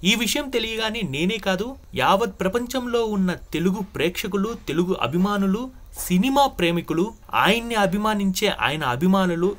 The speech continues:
ఇలా అందరూ చాలా బాధపడుతున్నారు. ఎందుకంటే మనం ఒక లెజెండ్ని కోల్పోయాము. సినిమా ఇండస్ట్రీ నిజంగానే తీరని శోకసంద్రంలో ఉంది. అయితే ముందుగా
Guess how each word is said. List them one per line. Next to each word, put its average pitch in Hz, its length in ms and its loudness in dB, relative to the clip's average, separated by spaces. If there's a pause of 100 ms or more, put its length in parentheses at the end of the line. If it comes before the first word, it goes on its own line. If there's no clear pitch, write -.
ఇలా 170 400 2 (140)
అందరూ 262 760 2 (360)
చాలా 214 260 2
బాధపడుతున్నారు. 123 720 -4 (160)
ఎందుకంటే 220 600 0 (240)
మనం 170 220 0
ఒక 160 160 -4
లెజెండ్ని 143 640 -2
కోల్పోయాము. 107 720 -4 (200)
సినిమా 233 380 0
ఇండస్ట్రీ 214 420 -6
నిజంగానే 220 680 -4 (160)
తీరని 233 440 0 (200)
శోకసంద్రంలో 180 680 0
ఉంది. 95 280 -6 (300)
అయితే 269 400 2 (260)
ముందుగా 262 560 2